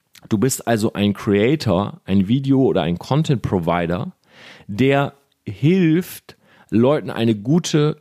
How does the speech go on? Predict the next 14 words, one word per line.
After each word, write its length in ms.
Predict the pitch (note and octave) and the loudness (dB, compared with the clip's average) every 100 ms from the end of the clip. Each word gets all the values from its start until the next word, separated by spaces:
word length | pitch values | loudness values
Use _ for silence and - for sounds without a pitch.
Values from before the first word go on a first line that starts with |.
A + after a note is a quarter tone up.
| - | -4
Erfahrung 720 | A2 - - B2+ C3+ A#2+ G#2 | -4 -4 -2 0 2 2 0
zu 160 | - G2 | -2 -6
verschaffen, 720 | F2+ E2+ F#2+ F2 - A2+ - | -6 -4 -2 -4 -4 -6 -4
während 440 | - G2 B2+ C#3 B2+ | -2 2 2 2 0
sie 120 | A#2+ | -2
auf 140 | G#2 | 0
der 120 | G#2+ | -2
Plattform 680 | - - A#2 - - E2+ D#2+ | -2 -2 -2 -4 0 2 2
sind. 460 | D2 - G#2 - _ _ _ - - - - | -4 -10 -14 -20 _ _ _ -20 -20 -20 -2
Wenn 300 | G#2+ A#2 B2 | 0 0 -2
du 220 | F#3 - | -2 0
aber 160 | B2+ B2 | 2 2
jemand 400 | A#2 A2+ G2 C3+ | 2 0 0 0
bist, 500 | C#3+ - - - | 0 -2 -6 -12